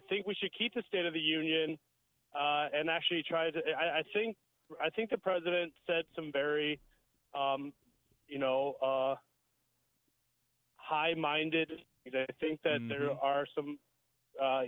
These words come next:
Speaker 1: he talked about the country getting together, rising above partisanship.
Speaker 2: Yeah.
Speaker 1: Now,
Speaker 2: Hey, Ran-,
Speaker 1: uh,
Speaker 2: Randy,
Speaker 1: we
Speaker 2: let me
Speaker 1: know
Speaker 2: ju-,
Speaker 1: that there's
Speaker 2: let me
Speaker 1: a
Speaker 2: jump in
Speaker 1: difference
Speaker 2: for a second and
Speaker 1: between
Speaker 2: ask you this question, Randy.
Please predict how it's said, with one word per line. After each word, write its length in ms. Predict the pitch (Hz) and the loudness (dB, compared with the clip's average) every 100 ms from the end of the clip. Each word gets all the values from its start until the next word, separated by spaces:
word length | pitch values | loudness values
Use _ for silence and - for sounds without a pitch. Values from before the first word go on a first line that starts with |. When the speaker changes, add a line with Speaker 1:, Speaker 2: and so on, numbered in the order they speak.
| 131 | -4
Speaker 1:
he 120 | 156 | -6
talked 220 | - 156 170 | -2 0 0
about 320 | 156 151 131 | 0 0 -2
the 80 | 156 | -6
country 400 | - 151 156 139 _ | -4 -4 -2 -6 _
getting 140 | 143 139 | -10 -8
together, 480 | 131 _ - 170 160 | -14 _ -4 -2 2
rising 400 | 139 143 147 143 | 2 0 0 -2
above 260 | 131 139 - _ _ _ _ _ _ - | 0 0 -2 _ _ _ _ _ _ -2
partisanship. 920 | 170 185 196 180 185 170 190 185 - - | 0 0 0 -2 -2 0 2 2 0 -10
Speaker 2:
Yeah. 260 | 127 143 135 - - - | -8 -6 -6 -12 -20 -8
Speaker 1:
Now, 260 | 156 156 156 | 0 2 4
Speaker 2:
Hey, 80 | |
Ran-, 80 | 147 | 2
Speaker 1:
uh, 200 | 147 143 | 2 2
Speaker 2:
Randy, 240 | 185 196 175 | 2 2 0
Speaker 1:
we 60 | |
Speaker 2:
let 80 | 190 | 0
me 40 | 208 | 0
Speaker 1:
know 40 | |
Speaker 2:
ju-, 60 | 151 | 0
Speaker 1:
that 80 | 151 | 0
there's 80 | 147 | 0
Speaker 2:
let 80 | 202 | 0
me 60 | |
Speaker 1:
a 40 | 196 | 2
Speaker 2:
jump 200 | 196 156 | 0 2
in 60 | |
Speaker 1:
difference 160 | 175 156 | 0 2
Speaker 2:
for 100 | 160 | 0
a 40 | |
second 280 | - 170 160 | 0 -2 -2
and 80 | 151 | 0
Speaker 1:
between 160 | 151 156 | 2 2
Speaker 2:
ask 160 | - | 0
you 80 | 151 | 0
this 160 | 147 - | 0 -2
question, 480 | 165 143 - 135 | -2 -2 -2 -4
Randy. 340 | 127 131 123 | -2 -2 -2